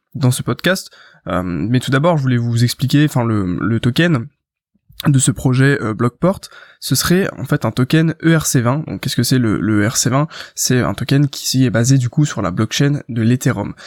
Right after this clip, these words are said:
Et, euh, le token n'aurait pas vocation à être spéculatif, du moins, euh, le, c'est pas le, l'objectif de la société. La société,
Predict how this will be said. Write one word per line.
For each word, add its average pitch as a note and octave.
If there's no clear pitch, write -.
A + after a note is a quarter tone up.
Et, C#3+
euh, D3
le C3
token E3
n'aurait A#2+
pas D3
vocation D3+
à B2+
être C3+
spéculatif, C3
du A2
moins, C#3+
euh, F#2+
le, F#2
c'est -
pas C3+
le, B2+
l'objectif A#2+
de B2+
la A2+
société. A#2
La -
société, D3